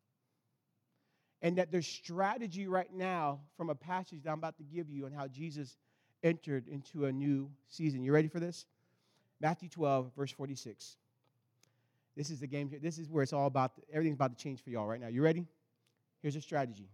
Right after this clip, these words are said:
Matthew twelve forty-six. While he was still talking to the crowds, it happened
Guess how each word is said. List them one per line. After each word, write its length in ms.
Matthew 380
twelve 340
forty-six. 480
While 160
he 140
was 180
still 460
talking 500
to 100
the 120
crowds, 480
it 80
happened 520